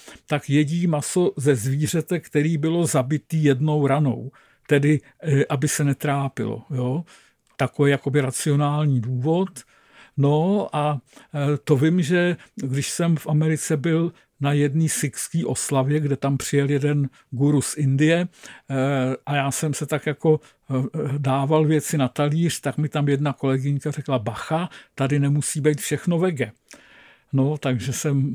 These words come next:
musel vytřídit kuřata a tak, jo. Takže myslím si, že oni ničím nevyčnívají.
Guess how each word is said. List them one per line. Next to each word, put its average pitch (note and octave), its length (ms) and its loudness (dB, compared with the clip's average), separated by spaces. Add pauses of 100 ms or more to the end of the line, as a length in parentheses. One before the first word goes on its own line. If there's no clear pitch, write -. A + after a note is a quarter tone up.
(100)
musel D3 500 0
vytřídit C#3 580 0
kuřata D3+ 500 0
a D3+ 140 0
tak, C3+ 300 -2 (680)
jo. C#3+ 340 -2 (440)
Takže D3 640 0
myslím E3 480 2
si, F#3+ 140 0
že F#3+ 160 4
oni E3+ 380 2 (160)
ničím D3+ 420 2
nevyčnívají. C3+ 760 0